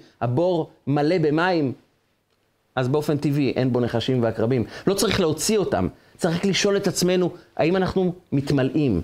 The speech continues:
האם אנחנו ממלאים? האם אנחנו סוגרים פערים? וכשאנחנו סוגרים פערים, הפחדים נעלמים, כי השורש בא לידי פתרון.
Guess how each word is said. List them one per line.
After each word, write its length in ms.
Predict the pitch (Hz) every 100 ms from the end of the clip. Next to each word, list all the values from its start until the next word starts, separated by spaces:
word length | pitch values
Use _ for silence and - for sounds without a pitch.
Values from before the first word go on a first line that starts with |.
| - _ _ - -
האם 140 | 143 160
אנחנו 180 | 160
ממלאים? 440 | 151 147 139 143 117
האם 140 | 143
אנחנו 240 | 156 147 135
סוגרים 440 | 143 131 165 156
פערים? 460 | 160 127 135 135 101 - _ _ _ - - _ _ _
וכשאנחנו 280 | 117 135 123
סוגרים 440 | - 120 131 196 226
פערים, 480 | 180 135 127 117 127 - _ _ _ -
הפחדים 380 | 143 151 156 143
נעלמים, 460 | 135 123 143 123 120
כי 160 | - 113
השורש 760 | 101 - 202 170 107 - - _ _ _ _ _ 113
בא 160 | 127
לידי 360 | 131 123 127 127
פתרון. 580 | 127 - 107 113 98